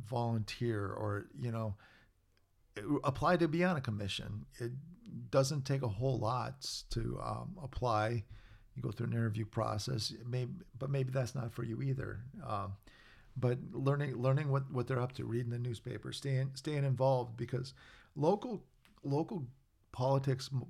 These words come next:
local government really does affect your everyday life, uh, more than what C N N or M S N B C or Fox News is gonna tell you about. That th-, those are all national levels,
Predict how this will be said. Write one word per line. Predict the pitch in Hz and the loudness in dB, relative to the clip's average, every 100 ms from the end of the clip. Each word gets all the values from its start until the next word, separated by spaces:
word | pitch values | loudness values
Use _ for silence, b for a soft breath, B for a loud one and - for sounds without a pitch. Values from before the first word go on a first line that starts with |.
| 135 | 0
local | 143 135 139 | 4 4 2
government | 131 135 120 117 80 127 | 4 4 4 -2 -4 -4
really | 127 131 131 | 0 2 4
does | 120 117 | 2 0
affect | 107 127 110 | 0 -2 -4
your | 127 | -4
everyday | 117 113 113 | -2 -2 -2
life, | 110 113 104 98 - B B B B B - | 0 0 -2 -4 -14 B B B B B -6
uh, | 117 117 | -4 -2
more | 120 120 127 123 | 0 4 4 4
than | 117 113 | 2 0
what | 127 131 | -4 -4
C | 131 | -4
N | 123 117 | -2 0
N | 113 110 113 | 0 0 -2
or | 113 110 107 B B B B | -2 -2 -4 B B B B
M | 131 127 | 0 2
S | 123 - | 2 0
N | 120 120 | 0 0
B | 123 | 0
C | 104 123 113 117 | 0 0 0 2
or | 117 | 0
Fox | 104 131 120 - | 0 0 0 0
News | 131 120 104 | 0 2 0
is | 104 | -2
gonna | 123 110 | 0 0
tell | - 123 | 0 0
you | 110 107 | 2 0
about. | 101 98 101 - | 0 0 -2 -2
That | - 127 | -6 -6
th-, | - 139 | -4 -4
those | 139 131 147 | 0 2 4
are | |
all | 135 | 4
national | 135 127 117 - 117 | 4 2 0 0 -2
levels, | 104 98 107 110 | 0 0 -2 -4